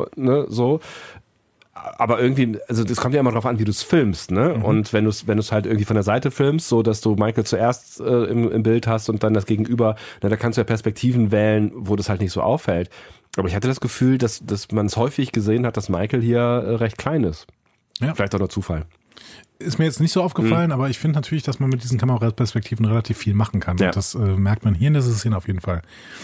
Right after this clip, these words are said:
Speaker 2: Dann kommt Burnham rein und die schickt Saru raus, weil sie allein mit Leland sprechen möchte.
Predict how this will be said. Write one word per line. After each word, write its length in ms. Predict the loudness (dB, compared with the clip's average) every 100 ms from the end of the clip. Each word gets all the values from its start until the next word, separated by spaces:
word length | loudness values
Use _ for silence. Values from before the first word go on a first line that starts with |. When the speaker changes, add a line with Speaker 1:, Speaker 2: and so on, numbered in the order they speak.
| -14 -16 -18 -6
Speaker 2:
Dann 120 | 0
kommt 140 | 2 2
Burnham 240 | 4 4
rein 300 | 4 4 2 0 _
und 80 | 0
die 60 | 0
schickt 180 | 0
Saru 240 | 0 0 2
raus, 400 | 2 2 0 -4 _ -20 -20 _
weil 140 | 0 2
sie 80 |
allein 240 | 2 2 2
mit 140 | 4
Leland 260 | 4 4 2
sprechen 280 | -2 -2 -2
möchte. 320 | 0 2